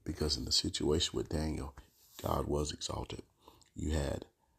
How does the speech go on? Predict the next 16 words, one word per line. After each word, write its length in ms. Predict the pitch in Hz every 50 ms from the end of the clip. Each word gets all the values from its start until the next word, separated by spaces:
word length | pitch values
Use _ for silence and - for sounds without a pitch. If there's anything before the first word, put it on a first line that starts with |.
| _ _ _ _ _ _ _ _
people 260 | - 101 98 98 92
who 60 | 90 80
did 80 | 78
not 200 | 85 78 65 -
believe, 500 | - 82 71 71 69 71 67 64 69 - - -
atheists, 460 | - 76 78 80 - 80 82 80 -
pagans, 540 | - - - - 80 80 80 82 73 - - -
whatever 320 | - - - 80 80 85
you 100 | 87 90
wanna 220 | 80 71 - -
call 320 | - - - 82 82 - -
them, 300 | - - - - - - _ _ _ _ - - - _ _ -
they 140 | 78 60 52
recognized 640 | 62 73 82 87 - - 82 76 - - - -
the 40 | 69
fact 320 | 69 - - 69 - -